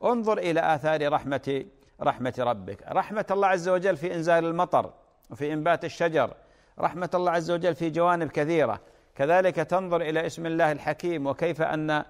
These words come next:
آه، له صفة من، من، من صفاته الحكمة، وأن الله تعالى له الحكمة البالغة، لا يسأل ربنا عما يفعل. فترى يعني، آه، هذا العالم وما فيه من التغيرات والتحولات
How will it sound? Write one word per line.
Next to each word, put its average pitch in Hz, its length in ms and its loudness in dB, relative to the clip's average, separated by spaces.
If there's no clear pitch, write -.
آه، 135 260 2
له 160 240 2
صفة 160 440 -2
من، 151 260 -2
من، 139 340 -2
من 135 220 -2
صفاته 156 680 0
الحكمة، 151 500 -2
وأن 147 200 -2
الله 165 240 4
تعالى 160 380 0
له 151 140 0
الحكمة 160 400 -6
البالغة، 143 600 2
لا 214 160 0
يسأل 185 380 2
ربنا 160 440 2
عما 139 340 0
يفعل. 123 400 2
فترى 170 540 4
يعني، 151 480 -2
آه، 135 340 -6
هذا 170 240 0
العالم 143 560 2
وما 143 240 -2
فيه 151 320 -4
من 147 320 -2
التغيرات 147 880 2
والتحولات 143 960 0